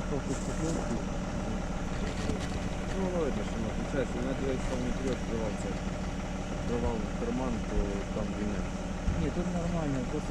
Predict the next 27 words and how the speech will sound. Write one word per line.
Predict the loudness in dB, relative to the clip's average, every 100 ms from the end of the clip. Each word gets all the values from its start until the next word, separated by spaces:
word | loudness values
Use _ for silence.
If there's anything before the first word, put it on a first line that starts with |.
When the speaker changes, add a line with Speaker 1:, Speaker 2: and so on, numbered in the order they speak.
| 0
Speaker 1:
двері | 2 2
не | 2
можуть | 0 0 -2
цей, | -2 -2 0
забити. | 0 0 0 -2 -2 -2 -2 -2 -2 -2 -2 -2 -2 -2 -2 -2 -2 -2 -2 -2 0 -2 -2
Тут | 2 4
у | 4
мене | 4 4
знайшли | 2 4 4 4 2 0 0 2
бутилку, | 2 2 2 2
ми | 0 2
зараз | 0 2
не | 2
можемо | 2 0
ніколи, | 0 0 0
ніхто | 0 0 0
не | 0
собі | 0 0 0
робити, | 2 0 0 0 0 0 0 2
чотири. | 2 2 2 0 -2 -2 0 0 -2 -2 -2 -2 0
Е, | 2 2 2
відправити | 0 0 0 0 0 0 2
його | 2 0 0 0 0 0 2 2 2 0 2
теж. | 4 4 4 4
Ну, | 4
він | 4 4
не | 6